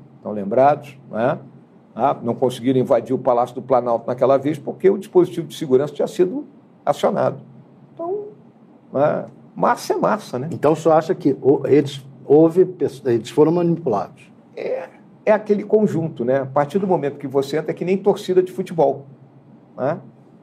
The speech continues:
Speaker 1: A pessoa perde a noção da, da sua identidade própria e entra naquele coletivo.
Speaker 2: E quem manipulou?
Speaker 1: As lideranças que estavam ali, né?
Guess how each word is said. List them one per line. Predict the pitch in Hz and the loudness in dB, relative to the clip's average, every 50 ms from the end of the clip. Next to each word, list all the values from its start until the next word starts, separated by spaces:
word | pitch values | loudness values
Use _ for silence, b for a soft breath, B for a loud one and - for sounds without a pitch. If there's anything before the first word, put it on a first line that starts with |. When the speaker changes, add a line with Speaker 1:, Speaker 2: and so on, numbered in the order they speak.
| _ | _
Speaker 1:
A | - 135 | -16 -12
pessoa | - - 151 135 - - 165 165 | -6 -4 -4 -4 0 2 2 2
perde | 165 165 - 165 180 185 180 165 | 2 2 0 0 2 0 0 0
a | 180 175 | -2 -2
noção | 160 156 135 - - - 151 156 170 190 196 - | -2 -2 -6 -6 -6 -4 -4 -4 -4 -6 -4 2
da, | 143 131 120 | 2 2 4
da | - 123 120 | 4 0 -2
sua | 120 - - 185 202 | -2 -2 -2 -2 0
identidade | 175 139 147 147 143 - 120 123 127 127 123 - | 0 0 -2 -4 -4 -4 0 2 2 2 2 -2
própria | - - 139 151 170 - - 220 220 | -8 -2 2 2 2 2 2 0 2
e | 214 180 180 | 2 2 2
entra | 190 196 196 208 | 2 2 0 -2
naquele | 208 226 202 - 196 190 - | -6 -6 -4 0 0 0 0
coletivo. | 196 - 220 - - - - - 175 180 151 - - - _ - _ - - _ _ - - - - | 0 -2 0 0 0 -2 -4 -8 -8 -8 -8 -10 -16 -20 _ -20 _ -20 -20 _ _ -20 -20 -18 -14
Speaker 2:
E | - | -14
quem | - - - 185 180 170 | -12 -8 -4 -2 -2 -2
manipulou? | 165 151 147 139 - 131 120 110 - - - - - - _ _ - _ - _ _ - | -2 -2 -4 -4 -4 -6 -8 -8 -10 -16 -20 -20 -20 -20 _ _ -20 _ -20 _ _ -6
Speaker 1:
As | 427 403 294 | -4 -2 4
lideranças | 359 392 381 381 202 190 202 214 - - - | 4 6 6 6 4 4 2 0 -2 -6 -14
que | - - | -16 -8
estavam | - - - 254 247 - 359 | 0 2 4 4 4 2 -2
ali, | 339 226 196 226 | -2 0 0 0
né? | 220 175 185 202 190 | 2 0 0 -2 -4